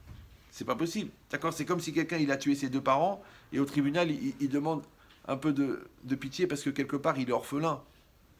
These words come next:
Tu dis, mais c'est toi qui les as tués, Gabriel. <laughs> D'accord ? Donc, donc c'est quoi cette idée-là ? Que Hachem, il vient en cachette. Alors, ils expliquent, les Mefarshim, que il y a, il y a le din et il y a le rachamim,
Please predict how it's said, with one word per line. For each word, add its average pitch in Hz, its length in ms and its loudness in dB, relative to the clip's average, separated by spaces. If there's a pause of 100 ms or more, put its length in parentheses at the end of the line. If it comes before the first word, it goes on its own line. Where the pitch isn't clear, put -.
(1400)
Tu - 140 -16
dis, 113 160 -6
mais 110 100 -6
c'est 120 160 -2
toi 139 160 0
qui 113 140 -6
les 110 180 2
as 107 80 0
tués, 120 240 -6
Gabriel. 95 320 -4 (220)
<laughs> - 200 -20
D'accord ? - 320 -2 (380)
Donc, 131 220 2 (500)
donc 123 160 -2
c'est 147 160 -2
quoi 165 140 2
cette 139 240 -2
idée-là ? 131 520 6 (360)
Que 143 80 4
Hachem, 135 360 4
il 131 120 -2
vient 120 400 2 (240)
en 120 120 2
cachette. 123 560 2 (280)
Alors, 131 120 2
ils 147 140 2
expliquent, 349 320 -2
les 208 60 -4
Mefarshim, 185 540 0
que 143 260 2 (520)
il 117 80 -6
y 151 80 4
a, 214 240 6
il 151 60 -2
y 180 60 4
a 185 60 4
le 170 120 6
din 123 400 -2 (260)
et 139 60 2
il 139 80 4
y 165 80 2
a 190 60 8
le 170 80 6
rachamim, 120 640 0